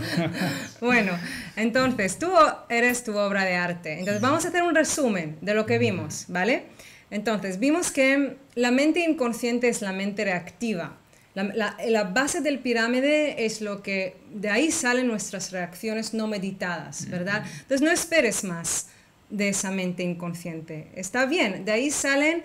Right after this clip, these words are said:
Speaker 2: nuestras reacciones que en, en un split splash protejo mi cara. Me dices algo y si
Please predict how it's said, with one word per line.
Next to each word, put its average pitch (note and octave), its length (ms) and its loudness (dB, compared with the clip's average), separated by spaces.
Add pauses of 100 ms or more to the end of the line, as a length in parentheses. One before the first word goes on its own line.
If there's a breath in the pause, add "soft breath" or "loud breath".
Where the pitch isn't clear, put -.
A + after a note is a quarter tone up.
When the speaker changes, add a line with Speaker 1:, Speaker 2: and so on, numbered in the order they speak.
(260 loud breath)
Speaker 2:
nuestras A3 460 -2
reacciones A#3+ 640 -2
que G3+ 300 -4 (100)
en, G3 240 -10
en A3+ 100 -2
un C#4 60 4
split C#4+ 240 -2
splash D4 400 0
protejo A3+ 560 -2
mi F#3+ 180 -8
cara. E3 380 -6 (220 loud breath)
Me A3+ 120 2
dices C#4+ 380 2
algo C#4 420 4
y G#3+ 120 -4
si G#3+ 340 -4